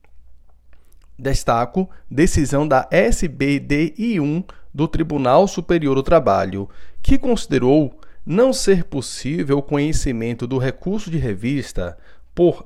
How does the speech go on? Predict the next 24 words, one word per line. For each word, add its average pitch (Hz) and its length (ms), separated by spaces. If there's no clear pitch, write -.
afronta 135 600
direta 156 560
e - 20
literal 101 680
ao 135 220
artigo 156 400
sétimo, - 720
inciso 190 420
três 156 360
da 131 100
Constituição 127 640
Federal, 131 560
quando 190 260
a 196 40
discussão 175 720
se 170 200
tratar 131 480
de 147 100
rescisão 143 540
indireta 170 680
pela 175 200
ausência 185 480
de 190 80
depósitos 127 760